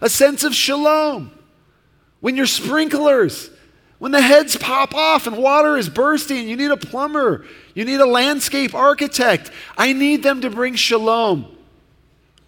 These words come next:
They're there to do that. You do that. The work that fits you, helps others,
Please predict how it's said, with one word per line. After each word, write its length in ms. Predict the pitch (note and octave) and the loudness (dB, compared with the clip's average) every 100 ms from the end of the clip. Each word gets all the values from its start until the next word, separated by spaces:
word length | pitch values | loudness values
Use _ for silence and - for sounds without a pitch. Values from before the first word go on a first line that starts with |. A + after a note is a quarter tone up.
| _ _ _ _ - | _ _ _ _ 0
They're 160 | G3+ G#3+ | 2 6
there 260 | G#3 A#3 | 6 6
to 140 | A#3 G#3 | 4 -2
do 240 | F#3 B3+ | -2 -2
that. 240 | G#3+ E3 C3 | 0 0 -2
You 260 | D#3+ A#3 | -2 -4
do 280 | D#3+ A3 C4+ | -2 -2 0
that. 340 | A3+ F3 G#2+ - _ _ _ _ _ _ _ | 0 0 -2 -12 _ _ _ _ _ _ _
The 100 | E3 | -2
work 280 | E3+ A3+ - | 4 4 4
that 140 | A3 - | -2 -2
fits 420 | G#3 A3 - G3 | -6 -6 -6 -6
you, 340 | F#3 A2+ - - _ _ - | -4 -6 -8 -20 _ _ -10
helps 300 | F3 F3+ - | -8 -6 -8
others, 600 | D#3+ E3+ D3+ G2+ - | -8 -6 -8 -10 -18